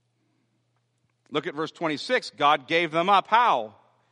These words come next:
To dishonorable passions. Now here's going on to homosexuality. Gave us up to homosexuality, to the due penalty for our error. Now, my concern at this point is,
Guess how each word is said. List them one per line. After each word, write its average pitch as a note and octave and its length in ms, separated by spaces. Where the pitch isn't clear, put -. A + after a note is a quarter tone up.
To F3+ 120
dishonorable E3 480
passions. C3+ 840
Now A#2+ 140
here's C#3 180
going C3+ 300
on B2 220
to G#2+ 340
homosexuality. A#2 920
Gave D3 220
us C3+ 120
up G#3 200
to A#2+ 80
homosexuality, A#2 880
to C#3+ 80
the D3 60
due D3+ 240
penalty D3 480
for C3 240
our A#2+ 140
error. B2 440
Now, F3+ 180
my F3+ 140
concern A#3 400
at G#3+ 60
this E3+ 120
point D#3 300
is, D3 200